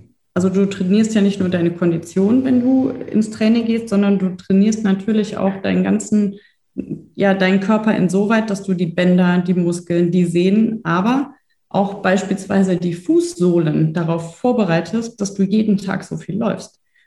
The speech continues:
Und ich habe in meinem Leben noch keine Blasen gehabt, bei, bei gar keinem Lauf. Ich habe mich überhaupt nicht mit dem Thema Blasen in irgendeiner Art und Weise beschäftigt.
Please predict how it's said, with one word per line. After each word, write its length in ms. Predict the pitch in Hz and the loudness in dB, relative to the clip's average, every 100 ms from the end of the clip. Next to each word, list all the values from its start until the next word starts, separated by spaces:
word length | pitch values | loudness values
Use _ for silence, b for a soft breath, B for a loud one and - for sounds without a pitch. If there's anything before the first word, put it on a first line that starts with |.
| _ | _
Und 480 | - 180 170 - - _ _ _ _ _ _ _ - | -2 0 0 -4 -16 _ _ _ _ _ _ _ -10
ich 160 | 190 233 | -4 0
habe 200 | 226 214 | 2 2
in 80 | |
meinem 200 | 214 208 | 2 2
Leben 260 | 208 240 254 | 2 2 2
noch 180 | 233 240 | 2 -2
keine 260 | - 262 247 | -2 0 0
Blasen 340 | 240 233 196 | -2 -2 -2
gehabt, 200 | 180 180 | -2 -2
bei, 200 | 180 185 | -2 -2
bei 220 | 185 185 | 0 -2
gar 240 | 175 214 254 | 0 0 -2
keinem 280 | - 262 | 0 2
Lauf. 240 | 262 240 - | 2 0 -4
Ich 160 | - | -6
habe 100 | 202 | -4
mich 160 | 202 196 | -4 -4
überhaupt 540 | 202 180 269 - - | -4 -2 -4 -4 -2
nicht 280 | 247 262 - | 0 0 -2
mit 160 | 226 233 | -2 0
dem 160 | 214 | -4
Thema 300 | - 220 208 | 0 0 2
Blasen 560 | 160 185 190 294 233 196 | 2 0 -2 0 0 0
in 260 | - - - | 0 -4 -4
irgendeiner 540 | - 349 311 311 - | -2 2 0 0 -2
Art 160 | 254 254 | 0 0
und 160 | 226 | 0
Weise 240 | 233 226 202 | 0 -2 -4
beschäftigt. 680 | 208 - 240 - 156 - | -6 -6 -8 -6 -8 -8